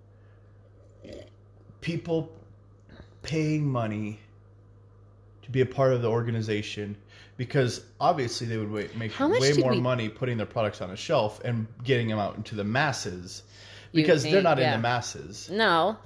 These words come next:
Speaker 2: no.
Speaker 1: They're in the minimums.
Speaker 2: But here's the thing, A, what did we even buy into Synergy for? Do you remember? I don't. I
Speaker 1: Probably
Speaker 2: want,
Speaker 1: five hundred
Speaker 2: I was
Speaker 1: bucks.
Speaker 2: gonna say, I wanna say five hundred.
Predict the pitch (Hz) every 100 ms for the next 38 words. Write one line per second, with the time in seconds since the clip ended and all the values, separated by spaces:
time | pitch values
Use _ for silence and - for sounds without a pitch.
0 | - 185 180 151 175 208 135 147 139 127
1 | 117 110 - 123 131 127 101 95 95 -
2 | - - - - 185 214 202 190 - -
3 | - 208 - 208 190 185 160 165 170 226
4 | 269 - 180 190 190 220 247 254 220 185
5 | 165 151 143 143 135 127 123 139 - 117
6 | 117 113 113 104 - 73 - 147 - -
7 | 165 220 254 131 131 156 139 156 143 127
8 | - 160 165 147 113 - 117 110 196 196
9 | 196 185 175 156 170 196 208 208 180 -
10 | 143 127 135 113 73 71